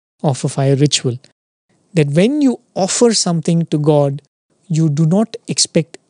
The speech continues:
anything in return. You have offered it and the offering is over. I am offering this to you,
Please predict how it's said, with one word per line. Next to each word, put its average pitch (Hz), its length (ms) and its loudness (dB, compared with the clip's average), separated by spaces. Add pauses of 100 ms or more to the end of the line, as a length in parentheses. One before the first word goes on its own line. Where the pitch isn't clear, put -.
anything 156 440 0
in 139 140 -2
return. 143 500 -2
You 151 140 -2
have 143 220 -2
offered 170 420 0
it 165 240 -2
and 151 140 -2
the 165 120 -4
offering 147 540 0
is 156 340 -2
over. 156 300 4 (680)
I 139 80 -2
am 147 220 -2
offering 240 420 -2
this 202 160 2
to 185 120 0
you, 170 260 4